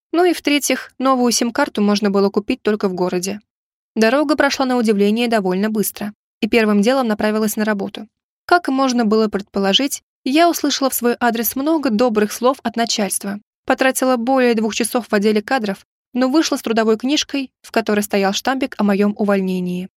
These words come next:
Затем купила у уличного мальчишки новую сим-карту. Правда, мне пришлось схитрить и сделать вид, что паспорт оставила дома. Беззаботный парень махнул рукой и вписал в договор данные с моих слов. Затем посетила банк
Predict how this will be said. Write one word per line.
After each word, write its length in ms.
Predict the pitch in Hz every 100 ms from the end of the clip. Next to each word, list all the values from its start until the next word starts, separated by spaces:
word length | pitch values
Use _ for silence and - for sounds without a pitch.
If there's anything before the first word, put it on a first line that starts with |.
| _ _ _
Затем 400 | 240 226 254 349
купила 420 | 339 - 285 277 -
у 220 | - 233
уличного 360 | 240 220 226 220
мальчишки 460 | 220 214 214 -
новую 340 | 208 208 208 208
сим-карту. 580 | 220 214 208 - 214 - _ _
Правда, 320 | 311 311 269
мне 160 | 269 285
пришлось 380 | 269 240 269 -
схитрить 540 | - - 311 220 - _ _
и 60 | 233
сделать 380 | 202 226 226
вид, 120 | - 285
что 180 | -
паспорт 400 | 208 254 - - -
оставила 460 | 233 214 202 208
дома. 340 | 214 202 196 208 _ _ _ _ _
Беззаботный 640 | 240 254 240 240 254 240 233
парень 320 | 254 233 220
махнул 340 | 220 226 214
рукой 360 | 220 220 294 277 _ -
и 60 | 220
вписал 360 | - 254 269
в 40 | -
договор 380 | 226 233 262 269
данные 360 | 233 226 233
с 100 | 226
моих 220 | 208 208
слов. 360 | - 202 208 - _ _ _ -
Затем 340 | 247 247 359
посетила 460 | 320 277 233 247 233
банк 400 | 208 285 -